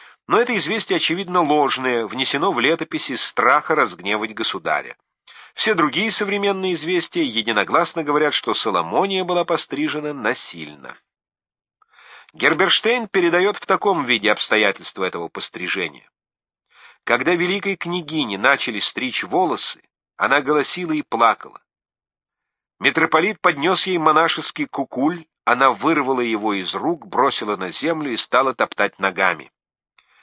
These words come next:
Стоявший тут близкий советник Василия Иван Шигона ударил её плетью и сказал: "Так ты ещё смеешь противиться воле государя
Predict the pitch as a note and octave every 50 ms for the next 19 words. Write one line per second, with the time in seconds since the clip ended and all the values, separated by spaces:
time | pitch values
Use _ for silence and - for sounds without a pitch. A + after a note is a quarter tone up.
0 | _ _ _ _ _ - - - C3 D3 D#3+ D#3+ D3+ - - D3+ - D3+ B2+ A2
1 | B2 C#3 D#3+ D3+ - - D3+ - - B2+ B2+ D#3 D3+ - - D3 - - A#2+ B2
2 | A#2+ - C#3+ D3 D3+ D3 C#3+ C#3 C3 A#2+ - _ _ C3 B2 A#2 B2 C#3+ C#3+ C3
3 | A#2+ - - C3+ B2 G#2 B2 D#3+ F3+ E3 C#3 A#2+ G#2+ G#2 F#2+ G#2 C3+ D3 C#3+ C3+
4 | C3 C3 B2+ B2+ A#2 - A#2 C3 D3 C#3+ - - C3 C3 A#2+ - - B2+ A#2 G2+
5 | C3+ C#3+ C3 G#2+ - - - - - - - _ _ - F2+ - - A#2 C3 B2+
6 | - C#3 B2 - B2 B2+ C#3+ D3+ C#3+ - - - B2+ B2+ B2+ A#2+ - C#3+ D#3 D#3+
7 | D#3+ D#3+ - - B2+ A2 B2 D#3 D#3 D3 C3 B2+ B2+ - - B2 A#2 C3+ E3 G3
8 | F#3 D3+ A2 F2 -